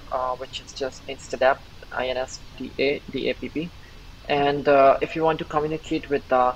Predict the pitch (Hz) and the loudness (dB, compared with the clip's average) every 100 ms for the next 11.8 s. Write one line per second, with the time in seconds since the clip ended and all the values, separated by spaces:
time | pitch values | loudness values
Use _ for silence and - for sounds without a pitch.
0 | - 139 156 160 156 156 - - - 143 | 0 -2 0 -2 0 -2 -2 -6 0 2
1 | 139 135 135 123 127 - - 127 127 - | 2 0 2 0 -2 -4 4 4 4 -8
2 | - 120 123 123 120 113 - - - - | -2 2 2 2 0 -2 -12 -16 -18 -18
3 | - - - - 123 120 117 123 - 139 | -18 -18 -12 -4 -2 0 -2 -4 -2 0
4 | 143 190 - - 135 131 127 143 165 160 | 2 0 -2 0 2 2 -2 -2 0 4
5 | 143 131 131 131 - 123 120 123 120 117 | 4 4 0 -2 -2 -2 -2 0 0 0
6 | - 147 147 - - - 127 123 123 120 | -2 -6 -6 -12 -10 -6 -6 -6 -2 2
7 | 120 120 - - - 123 120 120 - 147 | 2 0 -2 -18 -6 -2 0 0 4 6
8 | 135 139 135 131 - 139 135 135 143 143 | 6 2 -6 -8 -4 -4 -2 0 4 6
9 | 143 143 135 135 - 160 135 127 123 135 | 4 2 4 2 2 -2 -2 -6 -6 -6
10 | - 127 - 135 123 - 131 131 139 127 | -2 -2 -2 -4 -4 -6 -8 -8 -8 -4
11 | 127 123 123 123 123 120 120 | -2 0 0 0 0 -6 -10